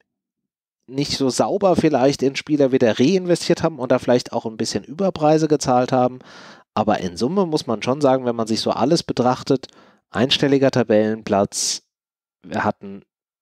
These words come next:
eine gute Rückrunde, wir haben einiges ausprobiert, wir haben Spieler, die sich jetzt wieder reingefunden haben und wir haben halt auch noch ein bisschen Geld auf der Tasche, mit der du jetzt auch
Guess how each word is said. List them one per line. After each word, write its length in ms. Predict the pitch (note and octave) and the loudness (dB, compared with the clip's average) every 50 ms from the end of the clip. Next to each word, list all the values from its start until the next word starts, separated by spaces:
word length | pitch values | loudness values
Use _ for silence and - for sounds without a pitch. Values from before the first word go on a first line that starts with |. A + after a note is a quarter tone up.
| _ _ | _ _
eine 140 | A2+ A2+ - | -12 -10 -8
gute 300 | - D3 F3 - D#3 C#3 | -6 -6 -4 -4 -2 -2
Rückrunde, 760 | C#3 - - - B2+ B2 B2 A#2 A#2+ A#2 A2+ A2+ A#2 - - | -2 -4 -2 0 -2 0 2 2 4 4 4 4 2 0 -2
wir 140 | - A2+ G2 | -2 -2 -2
haben 320 | G#2 G#2+ G#2 G#2 G#2 F#2+ - _ _ _ _ _ _ _ | -2 -4 -8 -10 -14 -18 -20 _ _ _ _ _ _ _
einiges 420 | - A2 B2+ D#3 E3+ D#3 D3+ C#3+ | -2 -2 0 0 2 2 0 0
ausprobiert, 640 | - A#2 A#2+ B2 B2 - - A#2 - A2+ A2 G#2 - - - - - - - - - _ _ _ | 0 0 -2 -2 -2 -6 -10 -2 0 2 2 2 0 -4 -12 -20 -20 -20 -20 -20 -20 _ _ _
wir 120 | _ B2 B2 | _ -2 0
haben 100 | B2 A2+ | 0 -2
Spieler, 360 | - - - C#3+ D3+ G3 E3 | -4 -4 -4 0 0 2 4
die 120 | D3 C#3+ | 4 4
sich 140 | C3 C3+ C3 | 2 2 2
jetzt 160 | C#3 B2+ - | 0 0 0
wieder 180 | - A#2 B2 A2 | 0 0 0 2
reingefunden 580 | G#2 A2 B2+ D#3 E3 E3 - D#3+ D#3 - - B2+ | 2 2 0 0 -2 -4 -4 -6 -6 -4 -4 -4
haben 180 | B2+ C#3 C3+ - - - _ _ | -4 -4 -4 -10 -20 -20 _ _
und 140 | - A#2+ | -6 -2
wir 160 | A#2+ A#2 G#2 G#2+ | -2 -2 -2 -2
haben 180 | A#2+ C3+ C3 | -4 -2 0
halt 140 | C3+ B2+ - | 0 0 0
auch 100 | - A#2+ | -2 -2
noch 140 | C3+ B2+ - | -2 -2 -4
ein 100 | A#2 A2+ | -4 -6
bisschen 300 | D#3 D#3 - - D3 B2+ | -6 -4 -2 -2 0 2
Geld 240 | C3+ B2+ C#3+ D3+ - | 2 2 2 2 0
auf 100 | C3 - | 0 0
der 120 | C#3 B2+ | 0 0
Tasche, 240 | - C3 B2+ - C3 | 0 -2 -4 -4 -6
mit 140 | A#2+ A2+ B2+ | -2 0 2
der 100 | B2+ B2 | 2 4
du 80 | C3 | 4
jetzt 260 | B2 A#2+ A#2+ - - | 2 2 2 0 -2
auch 220 | - A#2 A#2+ - | -2 0 0 -2